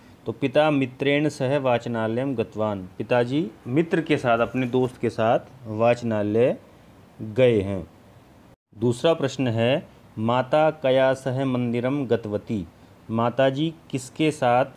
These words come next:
मंदिर गई हैं? तो उत्तर है, "माता सीतया सह मंदिरम गतव-, गतवती",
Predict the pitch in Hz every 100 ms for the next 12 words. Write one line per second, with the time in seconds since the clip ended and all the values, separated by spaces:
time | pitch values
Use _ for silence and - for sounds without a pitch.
0 | - 110 113 120 123 123 147 147 110 107
1 | 104 107 110 85 - - - - - -
2 | - - - - 107 107 107 107 101 -
3 | - - - - - 117 - 147 135 123
4 | 139 - 120 120 151 - 156 165 - 151
5 | 151 156 160 160 - 139 147 127 117 117
6 | 139 151 104 - 104 101 - 104 98 107
7 | 98 113